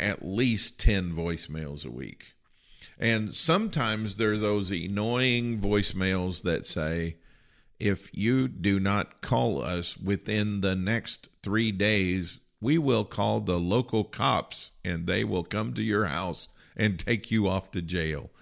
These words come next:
And it's obviously a robo call, right? And, uh, who says, "We will call the local cops," <laughs> in a voice? I mean, I know it's not the I R S,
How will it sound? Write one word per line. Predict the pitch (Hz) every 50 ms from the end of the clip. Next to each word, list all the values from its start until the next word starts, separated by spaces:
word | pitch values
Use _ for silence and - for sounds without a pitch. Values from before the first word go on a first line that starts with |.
| - - - - - - - _ - -
And | 101 98 98
it's | 101 92 - - -
obviously | 101 101 104 95 95 95 87 - - 90 85
a | 82
robo | 80 80 85 85 87 85 80 82 78 73 73 73 73 - _
call, | - - 82 78 71 73 57 -
right? | 58 - 90 85 85 85 82 80 - - -
And, | - 87 85 82 82 82 82 - - - - - - - - - - - - - - - -
uh, | 101 - - - 90
who | - 135 139
says, | 135 - - - 120 110 101 95 90 87 78 - -
"We | 92 95 98
will | 90 87 85
call | 80 - - 90 85 85
the | 80 78 80
local | 78 80 80 78 - 85 80
cops," | - - - 80 80 78 - - - - -
<laughs> | - -
in | 98 - - -
a | 101 80 73
voice? | 73 - - - - - - 107 107 - - - - - - - - -
I | 85 - - 135
mean, | 117 107 110 104 - - - -
I | - 104 110
know | 110 110 117 117 113
it's | 107 - - -
not | 110 101 98 95
the | - 101 92
I | 87 85 85 87
R | 90 87 85 82 80
S, | 80 71 71 -